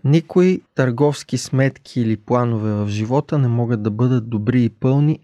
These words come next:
ако обхващат само кратките години на настоящия живот и не вземат никакви мерки за безкрайното бъдеще. Никой не може да събира съкровище за небесата, без да открие, че още тук, в земния си живот,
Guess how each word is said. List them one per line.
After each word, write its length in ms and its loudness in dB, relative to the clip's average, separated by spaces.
ако 300 -2
обхващат 640 -4
само 400 0
кратките 560 -2
години 460 0
на 180 2
настоящия 840 -2
живот 500 -2
и 100 0
не 180 0
вземат 440 0
никакви 500 -2
мерки 480 -2
за 140 0
безкрайното 720 -4
бъдеще. 540 -4
Никой 320 2
не 140 4
може 400 2
да 140 2
събира 460 2
съкровище 920 -2
за 200 0
небесата, 680 0
без 300 2
да 100 2
открие, 420 0
че 160 -2
още 320 0
тук, 380 -2
в 220 0
земния 480 2
си 200 -2
живот, 480 -2